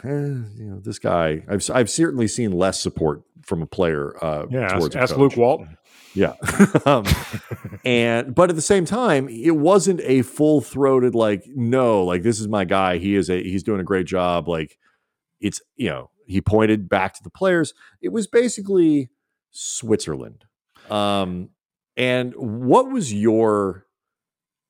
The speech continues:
Speaker 1: interpretation of why?
Speaker 2: I mean, look, with LeBron, there's always gonna be some guesswork, and maybe that's the point. LeBron is very famously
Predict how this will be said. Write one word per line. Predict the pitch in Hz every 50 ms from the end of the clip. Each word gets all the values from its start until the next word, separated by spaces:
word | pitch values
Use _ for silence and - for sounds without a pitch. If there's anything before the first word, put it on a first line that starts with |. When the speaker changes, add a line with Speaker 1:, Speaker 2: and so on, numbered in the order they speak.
| _ _
Speaker 1:
interpretation | 113 117 110 98 - - 123 120 110 - 104 - - - 104 104 98 - - 98 87 85
of | 98 - 95 90 78 73
why? | 73 73 73 73 76 78 80 73 73 71 69 - - - - _ _ _ _ _ _ _ - _ _ _ _ _ _ _ _ _ _ -
Speaker 2:
I | - 160
mean, | 175 180 180 175 151 143 -
look, | 139 107 104 107 87 - -
with | 123 120 117 - -
LeBron, | 113 107 104 107 104 104 117 131 143 156 165 165 165 160 - _ _ _ _ _ _ _ _ 110 107 _ _ _ _ _ _ _ _ _ _ - - - - -
there's | - 123 131 131 120
always | 143 139 143 147 160 160 -
gonna | - 131 123
be | 113 120 120
some | - - 113 101 90
guesswork, | - 98 101 107 - - 135 120 120 120 -
and | 98 90
maybe | 90 98 104 107 104
that's | 95 98 - -
the | - -
point. | _ - 98 101 107 123 -
LeBron | 113 98 - 95 95 98 101 104 101 107 -
is | 98 95 87 78
very | 71 85 98 107 107 107 101
famously | - - - - 104 104 110 110 - - 107 110 110 107 104 98